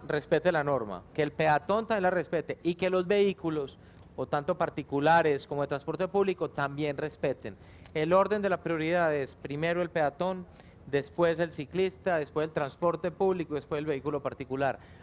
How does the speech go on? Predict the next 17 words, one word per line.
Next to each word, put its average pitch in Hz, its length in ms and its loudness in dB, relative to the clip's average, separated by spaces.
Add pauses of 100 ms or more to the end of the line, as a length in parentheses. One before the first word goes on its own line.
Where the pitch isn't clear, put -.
A 151 140 2
eso 170 220 2
hay 139 80 -2
que 160 100 -4
apuntarle, 139 640 -2 (280)
pero 151 180 0
muchas 165 300 -4
de 190 80 0
esas 175 220 -2
ideas 151 360 0
tuyas 170 260 -2
nos 139 160 -4
gustan, 170 560 -2 (460)
revisémoslas, 156 840 0
hagamos 143 420 -4
cosas 165 380 0
diferentes, 156 800 -4